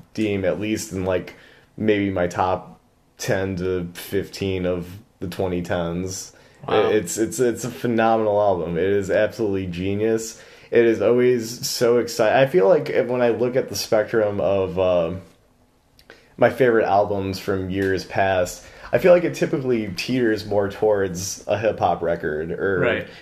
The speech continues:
Speaker 2: Same here.
Speaker 1: electronic record, because I feel like that's just where the most interesting ideas happen and thrive.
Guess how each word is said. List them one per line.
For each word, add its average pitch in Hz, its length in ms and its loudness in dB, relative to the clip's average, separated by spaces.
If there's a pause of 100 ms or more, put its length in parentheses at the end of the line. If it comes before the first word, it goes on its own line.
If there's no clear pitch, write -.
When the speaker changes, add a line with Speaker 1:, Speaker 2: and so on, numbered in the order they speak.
(100)
Speaker 2:
Same 180 200 0
here. 165 160 0
Speaker 1:
electronic 104 600 0
record, 90 400 -2
because 95 360 -2
I 98 80 2
feel 104 200 0
like 101 140 0
that's 98 300 -2
just 98 240 -8
where 98 320 0
the 92 120 -4
most 95 520 -2
interesting 98 500 -4
ideas 90 880 -2
happen 87 640 -2
and 92 260 -6
thrive. 92 580 0